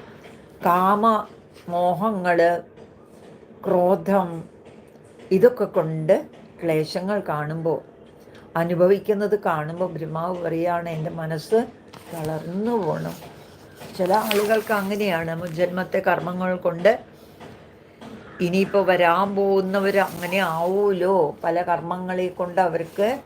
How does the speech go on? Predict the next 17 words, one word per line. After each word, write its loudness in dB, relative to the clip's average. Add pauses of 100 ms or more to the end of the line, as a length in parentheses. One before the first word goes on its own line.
(420)
പലവിധ 4
താപങ്ങൾ, 0 (880)
ദുഃഖങ്ങൾ 2 (240)
ഒക്കെ -2
അനുഭവിക്കേണ്ടി 2
വരും. 0 (1040)
അങ്ങനെ 2
അവരുടെ, 4 (920)
അവർക്ക് 0
കാര്യങ്ങൾ 4
സാധിക്കാതെ 2
വരുമ്പോൾ -2
ഉണ്ടാവുന്ന 0
അതിക്രോധമൊക്കെ -2
ഉണ്ട്, -2 (960)
അതുകൊണ്ട് 6
ഉണ്ടാകുന്ന 2